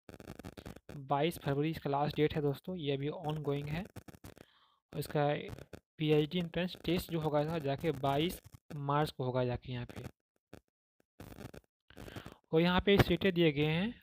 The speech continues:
updated list of vacant seat for entrance state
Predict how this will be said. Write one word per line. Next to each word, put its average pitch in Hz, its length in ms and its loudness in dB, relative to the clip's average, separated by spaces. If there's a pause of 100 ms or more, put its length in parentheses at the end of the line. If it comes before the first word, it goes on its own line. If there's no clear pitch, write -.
(120)
updated 151 500 4
list 156 260 2
of 147 220 6
vacant 170 460 2
seat - 340 0
for 165 220 0 (160)
entrance 160 440 -6
state 185 340 0